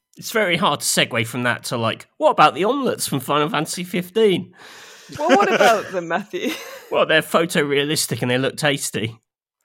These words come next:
Speaker 2: They do, actually, yeah. Even the fried eggs, which I hate, look nice in that.
Speaker 1: Oh, yeah. That's got,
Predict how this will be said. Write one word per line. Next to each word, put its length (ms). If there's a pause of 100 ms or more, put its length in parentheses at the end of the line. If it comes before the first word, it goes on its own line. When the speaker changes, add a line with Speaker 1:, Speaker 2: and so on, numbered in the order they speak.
(720)
Speaker 2:
They 160
do, 240
actually, 460
yeah. 260 (240)
Even 280
the 60
fried 340
eggs, 280
which 180
I 300 (160)
hate, 480
look 200
nice 360
in 80
that. 180 (260)
Speaker 1:
Oh, 180
yeah. 400 (920)
That's 160
got, 160